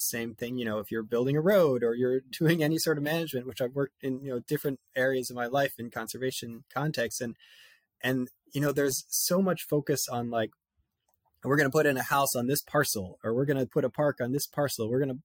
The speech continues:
like, look at the road here between these lines. And our policies, our way of thinking doesn't tend to, like, cross outside of those lines, like, doesn't look at, like, what's in the neighboring yard, <laughs> what's, what's the neighboring road, where, where's the stream nearby,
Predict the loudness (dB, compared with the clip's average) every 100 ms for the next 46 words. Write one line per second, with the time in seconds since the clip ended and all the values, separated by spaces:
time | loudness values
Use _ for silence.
0 | _ -2 -2 -4 _ _ 0 0 0 -2
1 | 0 2 2 0 0 2 2 0 0 0
2 | 2 0 -2 0 0 -2 -6 -6 -2 -2
3 | -4 -16 -20 _ _ _ -6 -6 2 4
4 | 4 2 2 2 0 -4 0 0 0 -4
5 | -2 0 2 0 0 -4 -18 _ 0 0
6 | -2 0 0 2 2 0 -4 _ _ _
7 | _ _ _ -18 -2 0 2 0 -2 -2
8 | -2 0 2 0 2 2 2 0 2 2
9 | 2 0 2 0 0 0 -2 0 0 2
10 | 4 4 4 4 4 2 -2 -4 -10 -8
11 | 2 2 2 0 2 2 2 2 2 4
12 | 2 2 0 -4 0 4 4 4 2 2
13 | 2 0 2 2 4 4 2 -2 -4